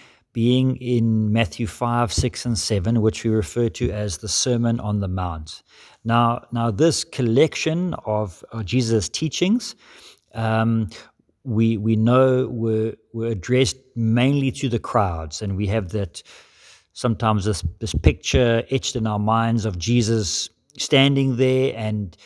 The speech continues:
and the crowds coming, and as he shares with them,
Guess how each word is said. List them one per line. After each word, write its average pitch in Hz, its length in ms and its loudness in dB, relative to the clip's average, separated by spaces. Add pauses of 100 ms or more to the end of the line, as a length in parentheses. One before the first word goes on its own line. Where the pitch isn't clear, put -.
(340)
and 104 160 -4
the 104 60 -2
crowds 113 460 2
coming, 147 640 0
and 110 260 -6
as 113 400 -4
he 107 460 -2
shares 123 420 2
with 113 220 0
them, 110 400 0